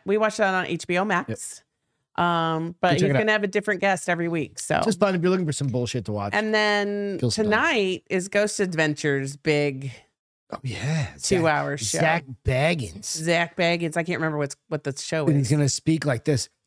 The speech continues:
Speaker 2: "Together, we're
Speaker 1: <laughs>
Speaker 2: going to investigate." He d-,
Speaker 1: You're
Speaker 2: dude, Jesus
Speaker 1: very
Speaker 2: Christ.
Speaker 1: bad.
Speaker 2: Every G,
Speaker 1: Very
Speaker 2: he
Speaker 1: bad,
Speaker 2: can't say
Speaker 1: uh,
Speaker 2: a G without just being like, "G-, g-,"
Speaker 1: What do you call it when you
Speaker 2: choking on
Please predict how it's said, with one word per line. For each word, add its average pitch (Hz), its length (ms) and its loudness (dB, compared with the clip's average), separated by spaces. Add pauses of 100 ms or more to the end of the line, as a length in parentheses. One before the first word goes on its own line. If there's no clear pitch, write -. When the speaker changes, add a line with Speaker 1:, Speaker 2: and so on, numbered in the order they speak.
(120)
Speaker 2:
"Together, 160 1040 0 (380)
we're 156 160 4
Speaker 1:
<laughs> 107 160 -4
Speaker 2:
going 160 840 4 (440)
to 151 400 2 (480)
investigate." 160 1400 2 (600)
He 135 140 4
d-, 117 220 -4
Speaker 1:
You're 214 120 4
Speaker 2:
dude, 208 100 -4
Jesus 202 180 2
Speaker 1:
very 190 160 4
Speaker 2:
Christ. 127 140 4
Speaker 1:
bad. 147 200 4
Speaker 2:
Every 156 320 2
G, 120 360 0
Speaker 1:
Very 190 340 4
Speaker 2:
he 135 80 2
Speaker 1:
bad, 165 160 4
Speaker 2:
can't 156 200 2
say 151 140 0
Speaker 1:
uh, 151 380 2
Speaker 2:
a 120 40 2
G 113 200 2
without 95 340 -4
just 92 200 -10
being 98 160 -6
like, 110 320 -4
"G-, 151 180 0 (280)
g-," 190 40 2 (340)
Speaker 1:
What 185 100 -2
do 202 60 0
you 196 40 -4
call 202 240 2
it 208 120 -4
when 190 100 -2
you 131 100 2
Speaker 2:
choking 113 160 -2
on 107 220 -2